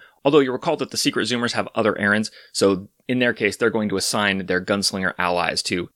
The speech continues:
manage this strategy meeting. But yes, representatives of every super team we've been following through this adventure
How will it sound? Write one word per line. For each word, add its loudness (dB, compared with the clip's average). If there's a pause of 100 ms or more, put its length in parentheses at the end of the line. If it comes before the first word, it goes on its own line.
(120)
manage -2
this -2
strategy -2
meeting. -4 (260)
But 4
yes, -2
representatives 2 (100)
of 2 (200)
every 2
super 2
team 0
we've 2
been 0
following 2
through -4
this -4
adventure -2